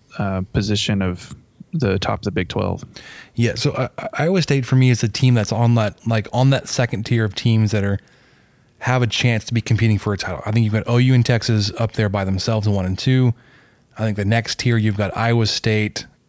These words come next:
Speaker 2: and Oklahoma State, pretty good three, four. And then you've got teams that are like
Speaker 1: I mean,
Speaker 2: Baylor.
Speaker 1: you gotta throw Baylor in there because
Speaker 2: And
Speaker 1: there's
Speaker 2: T C U.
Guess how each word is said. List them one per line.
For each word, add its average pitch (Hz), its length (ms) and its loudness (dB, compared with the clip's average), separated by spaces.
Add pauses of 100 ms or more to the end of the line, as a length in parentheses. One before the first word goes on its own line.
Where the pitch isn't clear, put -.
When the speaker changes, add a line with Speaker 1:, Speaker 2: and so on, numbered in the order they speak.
Speaker 2:
and - 120 -10
Oklahoma 113 500 0
State, 104 540 -4 (1120)
pretty 117 160 0
good 104 140 -2
three, 117 220 0
four. 113 440 0
And 107 160 -4
then 117 100 4
you've 123 100 4
got 107 160 -2
teams 123 320 2
that 113 140 0
are 117 40 0
like 110 420 -2 (2000)
Speaker 1:
I - 20 -6
mean, 104 80 -2
Speaker 2:
Baylor. 117 520 0
Speaker 1:
you 123 60 2
gotta 170 220 0
throw 135 180 0
Baylor 156 340 0
in 123 100 0
there 123 140 0
because 135 420 -2
Speaker 2:
And 120 100 0
Speaker 1:
there's 123 320 2
Speaker 2:
T 123 60 2
C 117 160 4
U. 120 340 4